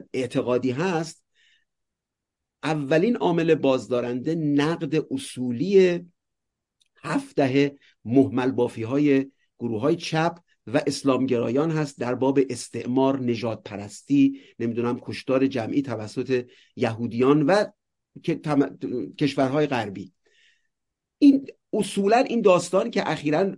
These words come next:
هست، اه، در کشورهای غربی هم خیلی مورد توجه قرار گرفته، این بحث، اه، آپرست و نمی‌دونم آپرسر درست کردن برای اینکه طرف مقابل رو،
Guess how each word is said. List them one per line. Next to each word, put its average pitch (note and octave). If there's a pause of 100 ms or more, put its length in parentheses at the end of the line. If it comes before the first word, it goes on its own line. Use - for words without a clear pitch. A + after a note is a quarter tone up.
هست، C#3+ (440)
اه، B2 (760)
در B2+
کشورهای C3
غربی C3
هم D3
خیلی C3+
مورد B2
توجه A#2+
قرار A#2+
گرفته، D3 (400)
این G3
بحث، E3+
اه، E3+ (140)
آپرست D3+
و C3
نمی‌دونم A#2+
آپرسر B2
درست C#3+
کردن B2 (380)
برای D3
اینکه G#3
طرف C#3
مقابل C3
رو، C3